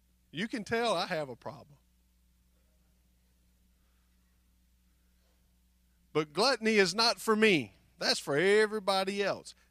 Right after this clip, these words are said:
That's not the right mentality towards that. That's telling Brother Merrill, "You gotta push away from the supper table.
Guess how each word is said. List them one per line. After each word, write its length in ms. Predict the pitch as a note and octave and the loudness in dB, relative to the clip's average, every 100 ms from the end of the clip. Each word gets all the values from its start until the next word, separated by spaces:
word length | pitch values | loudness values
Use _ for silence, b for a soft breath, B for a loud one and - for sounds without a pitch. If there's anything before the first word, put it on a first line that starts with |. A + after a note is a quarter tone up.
| - | -6
That's 320 | E3+ F#3+ B3+ A3+ | -2 0 -2 -2
not 320 | A3+ A#3 - | 0 0 2
the 80 | G#3 | 2
right 340 | G#3 G#3+ G#3 | 4 2 2
mentality 720 | G3+ G3 - A3+ D4 G3+ D#3+ | 0 0 0 -4 -2 -2 -2
towards 380 | - D3 B2 - | -6 -6 -6 -6
that. 320 | A#2+ G#2 - _ _ _ _ _ _ _ _ _ _ _ _ | -8 -8 -12 _ _ _ _ _ _ _ _ _ _ _ _
That's 320 | C#3 F#3 C4+ - | -4 -2 -2 0
telling 360 | A#3+ A3 F#3 | 2 2 0
Brother 260 | E3+ G3+ F3+ | 2 2 2
Merrill, 340 | G3 A#3+ G#3 | 0 0 0
"You 160 | F#3 E4 | 2 2
gotta 180 | D4 G3 | 0 0
push 240 | A3 G3 | 0 0
away 220 | F#3+ G3 | 4 4
from 140 | F3+ F3+ | 4 2
the 80 | |
supper 340 | F3 C#4+ - G3 | 2 0 0 -2
table. 400 | - E3 B2+ | 2 0 0